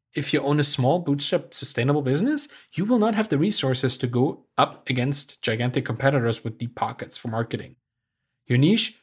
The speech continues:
should not be attractive enough for those businesses. It, you can grow into a much bigger, like,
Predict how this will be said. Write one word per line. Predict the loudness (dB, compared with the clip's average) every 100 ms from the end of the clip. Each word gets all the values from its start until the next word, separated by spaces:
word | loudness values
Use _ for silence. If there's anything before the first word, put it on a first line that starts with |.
| -12
should | 0 2 2 -6 _ 0
not | 2 2
be | 0 0
attractive | 2 0 0 -6
enough | -10 -14 -20 _
for | -6 0
those | 0 0
businesses. | -4 -8 -10 -16 -18 -20 -20 _ _ -8
It, | -8 -2
you | -2
can | 4 4
grow | 6 6 6
into | 4 2
a | 2
much | 0 -2 0
bigger, | 0 0 -2 -8 -14 -14 -10
like, | -4 -4 -6